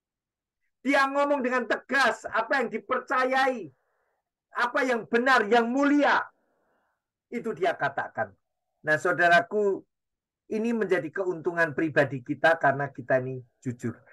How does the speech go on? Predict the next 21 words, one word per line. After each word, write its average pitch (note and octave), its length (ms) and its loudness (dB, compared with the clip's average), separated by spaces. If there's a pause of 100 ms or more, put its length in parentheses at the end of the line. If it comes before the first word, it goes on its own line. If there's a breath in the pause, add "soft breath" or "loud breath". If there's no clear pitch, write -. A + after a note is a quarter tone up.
(140 soft breath)
Dan F#3 400 4
tidak F#3+ 400 4
ada D#3+ 480 6
kemunafikan, F#3+ 920 0
hipokrisi. D#3+ 920 0 (560)
Tidak A#3 320 6
ada - 80 6
kemunafikan. G3+ 800 2 (840)
Kembali A#3 420 8
lagi D4 380 8
pada G#3+ 580 6
tulisan G#3 640 0
Paulus, F3+ 800 0 (400)
mengapa C#4 720 4
harus G#3 240 6
si-, - 320 -12 (160)
seperti A3+ 560 2
laki-laki, G3+ 720 4 (880)
gentleman A3+ 720 2
yang F#3+ 240 2
terhormat? A3 560 0